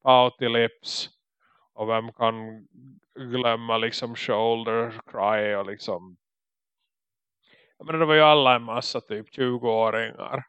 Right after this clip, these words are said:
som hade liksom sängkammarögon och liksom så här knullrufs. Så att, inväger jag riktigt att, vad hade de för krafter då? Does it matter? No! Ja, men förlåt då, för jag försöker engagera mig i er shit, vittu.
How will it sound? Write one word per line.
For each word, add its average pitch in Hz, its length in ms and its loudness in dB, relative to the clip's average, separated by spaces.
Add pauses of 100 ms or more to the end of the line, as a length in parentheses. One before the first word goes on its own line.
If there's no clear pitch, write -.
som 107 460 -12
hade 107 340 -2
liksom 110 300 -14
sängkammarögon 107 1160 -4
och 110 80 -12
liksom 113 280 -12
så 113 120 -10
här 104 60 -8
knullrufs. 117 760 -10 (960)
Så - 160 -20
att, - 360 -20 (680)
inväger 127 380 4
jag 123 80 6
riktigt 123 400 -2
att, 104 280 -6
vad 117 120 0
hade 127 160 4
de 123 160 -2
för 127 120 -8
krafter 117 440 0
då? 95 120 -14 (140)
Does 117 240 -4
it - 180 -6
matter? 123 320 -4 (260)
No! 151 720 8 (560)
Ja, 147 100 -16
men 147 160 2
förlåt 131 580 2
då, 175 260 4 (120)
för 127 160 -10
jag 127 120 -2
försöker 131 420 2
engagera 127 600 4
mig 123 220 2
i 120 40 4
er 117 120 2
shit, - 540 -2
vittu. 117 520 -6